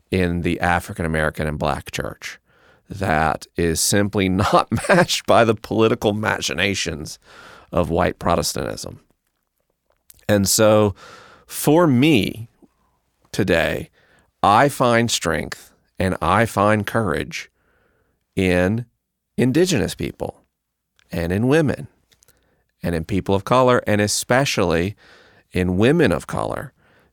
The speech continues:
who, um, society puts the most obstacles in front of, and still they foster and create communities.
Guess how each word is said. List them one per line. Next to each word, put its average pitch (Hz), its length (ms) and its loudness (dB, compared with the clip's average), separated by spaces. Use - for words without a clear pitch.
who, 98 480 2
um, 85 540 -4
society 117 640 2
puts - 440 -2
the 113 140 -2
most 110 420 0
obstacles 110 720 0
in 117 180 2
front 131 380 2
of, 85 460 -2
and 101 240 -2
still 98 840 0
they 98 120 -2
foster 107 640 -2
and 98 240 -4
create 90 380 -2
communities. - 720 -8